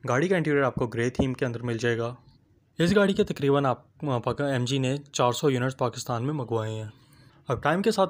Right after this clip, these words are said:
पता चलता है कि इसको भी क्या एचएस जैसा एक अच्छा वेलकम मिलता है और एक इतना पॉजिटिव रिस्पॉन्स मिलता है या नहीं मिलता। मेरे ख्याल में सत्तर लाख की गाड़ी और इस सेगमेंट की गाड़ी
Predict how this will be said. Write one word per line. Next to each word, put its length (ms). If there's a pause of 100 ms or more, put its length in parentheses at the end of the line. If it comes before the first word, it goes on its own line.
(100)
पता 180
चलता 260
है 80
कि 140
इसको 220
भी 80
क्या 140 (280)
एचएस 240
जैसा 400
एक 160
अच्छा 260 (100)
वेलकम 320
मिलता 240
है 60
और 80
एक 120
इतना 240 (260)
पॉजिटिव 360
रिस्पॉन्स 420
मिलता 200
है 60
या 60
नहीं 140
मिलता। 300 (220)
मेरे 180
ख्याल 220
में 180
सत्तर 320
लाख 160
की 140
गाड़ी 280
और 140
इस 160
सेगमेंट 340
की 120
गाड़ी 320